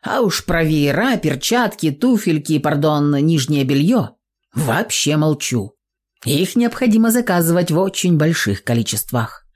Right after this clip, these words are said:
А ещё духи, косметика, платочки, сумочки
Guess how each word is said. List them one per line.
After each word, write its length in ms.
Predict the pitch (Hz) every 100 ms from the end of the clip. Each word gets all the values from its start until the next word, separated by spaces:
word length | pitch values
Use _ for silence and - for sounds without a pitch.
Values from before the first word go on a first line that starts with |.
| _ _ -
А 120 | 135
ещё 380 | 160 170 - 302
духи, 540 | 196 180 - 160 208
косметика, 880 | 196 139 - 135 170 202 185 170 143
платочки, 840 | 151 151 147 196 240 196 - -
сумочки 1000 | 165 - 233 262 190 170 - - 165 156